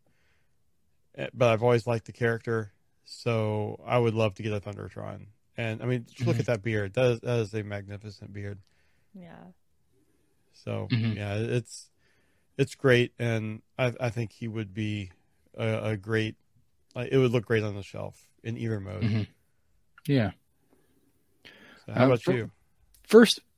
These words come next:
Speaker 2: for myself personally, I think, uh, the m-, majority of the line I can skip. I, uh, I don't, uh, I don't need to buy a lot of it. I, like I mentioned, I, uh, I can probably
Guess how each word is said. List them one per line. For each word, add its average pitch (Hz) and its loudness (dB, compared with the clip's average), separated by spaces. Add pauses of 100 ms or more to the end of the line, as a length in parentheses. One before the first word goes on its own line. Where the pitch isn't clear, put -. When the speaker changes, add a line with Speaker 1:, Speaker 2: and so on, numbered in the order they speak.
(100)
Speaker 2:
for 247 4
myself 202 10
personally, 208 8
I 165 8
think, 180 4
uh, 135 6 (640)
the 135 8
m-, 139 4
majority 139 8
of 151 10
the 131 8
line 131 8
I 123 6
can 104 -4
skip. - 0 (180)
I, 113 2
uh, 110 2 (400)
I 147 -2
don't, 131 2 (140)
uh, 123 6 (160)
I 131 -4
don't 131 2
need 139 4
to 135 6
buy 123 10
a 123 8
lot 120 8
of 156 4
it. 214 4 (320)
I, 117 4
like 156 6
I 151 12
mentioned, 143 6
I, 127 6
uh, 120 6 (420)
I 123 4
can 123 2
probably 147 4